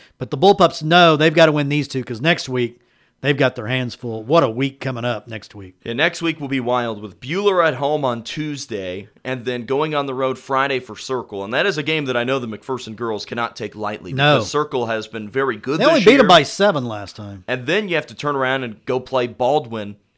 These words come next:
Speaker 2: in Lawrence. And Baldwin is thirteen and one. So everything about next week is going to be so important. But tonight at El Dorado, the girls start at six. The boys start at probably about seven thirty, which means that hopefully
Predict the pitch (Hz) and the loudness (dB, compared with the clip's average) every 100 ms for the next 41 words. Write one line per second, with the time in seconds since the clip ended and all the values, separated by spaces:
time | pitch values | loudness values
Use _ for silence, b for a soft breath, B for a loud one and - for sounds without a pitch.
0 | _ 143 127 117 113 87 - - 113 131 | _ -8 -4 -4 -4 -6 -10 -12 -2 0
1 | 165 147 139 - 151 156 147 123 117 101 | 0 -2 -6 -4 -6 -6 -8 -4 -4 -4
2 | - b b b - 147 147 196 233 214 | -8 b b b -4 2 4 4 2 0
3 | 196 170 165 156 151 - 147 127 113 123 | 2 2 2 -2 -6 -6 -6 -6 -8 -8
4 | 117 107 - 139 123 101 - 117 - 87 | -8 -8 -4 -2 -2 -6 -8 -8 -8 -12
5 | - 107 101 b b b 135 143 165 160 | -4 -2 -2 b b b 0 0 0 -2
6 | 147 165 160 156 143 143 143 135 123 135 | -2 -2 0 0 2 2 2 2 0 -4
7 | 127 127 117 - 127 123 117 123 120 120 | -2 -4 -4 -6 -6 -6 -8 -4 -4 -4
8 | 120 113 107 - 127 117 117 110 101 - | -6 -4 -6 -4 -4 -4 -6 -6 -6 -6
9 | 131 104 98 - 160 160 160 156 b - | -6 -6 -10 -4 -4 -2 -6 -10 b -12
10 | 117 127 131 120 120 104 b b - 220 | -8 -6 -6 -4 -4 -4 b b 2 2
11 | - 135 104 | 0 -4 -4